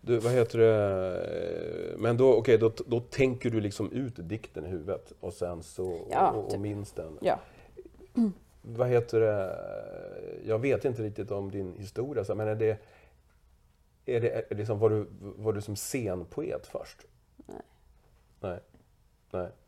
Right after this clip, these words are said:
Speaker 2: Nej.
Speaker 1: För det skulle man ju ändå kunna tänka sig
Speaker 2: Alltså,
Speaker 1: att
Speaker 2: jag har
Speaker 1: någon
Speaker 2: alltid tyckt
Speaker 1: som
Speaker 2: väldigt
Speaker 1: är
Speaker 2: mycket om att läsa upp, men jag har aldrig... aldrig, alltså, jag, mm, det här är sån grej, sån grej som typ, det var någon, någon kritiker som skrev, började skriva det i någon recension. Och sen är det som att alla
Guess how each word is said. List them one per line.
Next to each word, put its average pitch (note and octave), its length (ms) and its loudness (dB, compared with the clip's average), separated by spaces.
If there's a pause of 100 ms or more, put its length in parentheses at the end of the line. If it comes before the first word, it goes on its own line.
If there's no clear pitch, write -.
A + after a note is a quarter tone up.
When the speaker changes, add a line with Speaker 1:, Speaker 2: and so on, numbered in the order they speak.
(120)
Speaker 2:
Nej. G#3+ 260 -6
Speaker 1:
För A#2 140 -2
det A#2 280 0
skulle B2+ 160 0
man A2+ 80 4
ju G#2 60 4
ändå G2+ 160 0
kunna F#2+ 220 -4
tänka - 240 -6
sig - 40 2
Speaker 2:
Alltså, G#2+ 140 2
Speaker 1:
att - 80 2
Speaker 2:
jag B3 80 8 (100)
har C4 60 10
Speaker 1:
någon B3+ 100 4
Speaker 2:
alltid B3 120 2
tyckt C4+ 120 2
Speaker 1:
som G3 100 -6
Speaker 2:
väldigt A3+ 160 2
Speaker 1:
är A3 40 2
Speaker 2:
mycket G#3+ 140 -2
om G3+ 100 0
att F#3+ 60 0
läsa G3 260 -2
upp, G#3+ 160 -4
men G3+ 80 -2
jag G3 80 0
har G#3 80 2
aldrig... G3+ 260 2 (140)
aldrig, F#3+ 440 0
alltså, G3 200 -4
jag, F#3+ 120 -2 (380)
mm, F#3+ 220 -6 (520)
det A#3+ 40 2
här A#3+ 80 8
är A3 40 6
sån G3 220 2
grej, G3 180 -2
sån F#3+ 160 -2
grej F#3 120 0
som F#3 120 -6
typ, F#3 180 -6
det G3 240 -2
var F#3+ 160 -2
någon, F#3 420 0 (840)
någon F#3 440 -6 (600)
kritiker - 440 -8
som F#3+ 180 -10
skrev, - 320 -4 (260)
började F#3 400 -4
skriva - 320 -8
det F#2 200 -8 (460)
i F#3+ 60 -8
någon F3+ 140 -6
recension. F3+ 500 -12 (560)
Och F#3 100 -14
sen F3 140 -4
är E3 40 -2
det E3+ 60 -4
som F3 120 -10
att - 140 -10
alla F3 400 -2